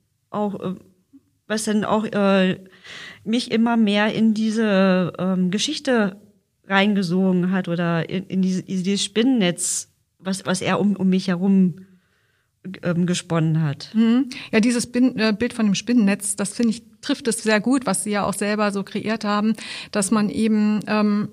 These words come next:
Speaker 2: dann in das, sich irgendwann in diesem Netz verfängt und einfach dann auch nicht mehr Möglichkeiten hat, sich daraus zu befreien, weil man eigentlich immer mehr in so einen Sog kommt, ne? Und
Speaker 1: Ja, und, ähm, das ist, Mama, äh,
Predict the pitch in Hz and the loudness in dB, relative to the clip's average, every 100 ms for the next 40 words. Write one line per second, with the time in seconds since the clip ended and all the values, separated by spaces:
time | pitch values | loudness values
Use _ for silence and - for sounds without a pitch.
0 | - 214 220 220 214 208 202 - - 202 | -6 0 0 0 0 0 -2 -8 -10 -12
1 | 214 - 226 220 208 202 208 208 233 - | -10 -4 0 0 0 0 0 0 0 -4
2 | 214 - 240 214 - 185 - 208 214 208 | -6 -2 0 0 0 -6 -4 -4 -4 -8
3 | 202 208 - 196 214 214 214 214 208 202 | -6 -4 -4 -4 -4 -2 0 0 0 -4
4 | - 214 214 - 214 214 214 196 226 - | -4 -6 -6 -6 -4 -4 -4 -4 -4 -6
5 | - 220 208 202 208 208 - 208 196 226 | -8 -10 -6 -4 -4 -4 -6 -8 -6 -4
6 | 226 185 180 185 185 190 190 - 214 208 | 0 0 0 0 -2 -4 -6 -4 -2 -2
7 | 202 - - 208 202 202 202 185 208 233 | -4 -10 -6 -4 -2 0 0 0 0 -2
8 | - 160 160 190 233 214 196 190 196 240 | -4 -4 -2 -4 -6 -4 -2 -2 -2 -2
9 | 202 - 196 190 - - - 208 208 202 | -2 -2 -2 -4 -16 -20 -8 -2 2 2
10 | 190 190 - 208 233 - 254 254 262 247 | 2 0 -2 -2 -2 -2 0 0 0 -2
11 | - - - _ - 208 208 | -10 -14 -16 _ -4 0 0